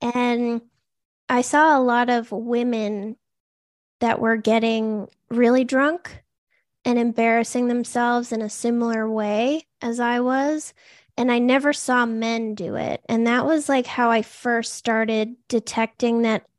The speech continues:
something about my drinking was different. But I had a lot of examples of other women that were my age that were getting, like, nasty drunk, like, so drunk, blacked out, sick.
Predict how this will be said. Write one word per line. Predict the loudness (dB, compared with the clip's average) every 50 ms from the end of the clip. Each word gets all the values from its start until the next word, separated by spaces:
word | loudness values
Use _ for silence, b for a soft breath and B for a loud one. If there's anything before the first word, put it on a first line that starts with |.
| _ -20 -16
something | -10 -6 -4 -2 0 0 0 0
about | 0 0 0 0 0
my | -2 -2 -4
drinking | -4 -4 -4 -6 -4 -4 -4 -4 -4 -2
was | -2 -4 -4 -6
different. | -6 -6 -6 -6 -4 -2 -2 0 0 0 -2 -4 B B B B B B B B B _
But | 2 4
I | 4 2
had | 2 2 2 2 4
a | 4 4
lot | 4 4 2 2 2 2
of | 0 0 -2
examples | -4 -4 -6 -6 -6 -4 -4 -6 -4 -4 -4 -2 -2 -4 -6 -10 -8 _
of | -4 -4 -4 -2 0
other | 0 2 2 4 2 2
women | 2 0 0 2 2 2 2 0 0 -4 -6 -12 _ _ _ _ _ _ _ _ _ _ _ _ _ _ _ _ _ _ _ _ 0
that | 2 2 2
were | 2 0
my | 0 0 0 0 0 0
age | 0 0 0 -2 -2 -2 -4 -4 -4 -6 -10 B B B B B B _
that | 0 0 2 2
were | 2 0
getting, | 2 2 2 2 2 2 0
like, | 0 0 -2 -4 -4 -8 -16 _ _ _ -4
nasty | -4 0 0 0 2 2 0 0 -2 -2 -4 -2 -2 -2
drunk, | -2 -4 -4 -2 0 2 2 2 2 0 -2 -2 -4
like, | -6 -6 -6
so | -8 -14 -16 -16 -6 0 2 4 6 6 4 4
drunk, | 2 0 -2 -2 -2 -2 -2 -4 -4
blacked | -2 0 2 0 0 -2 -4
out, | -4 -2 -2 -4 -6
sick. | -8 -8 -4 0 2 2 0 0 -4 -12 -20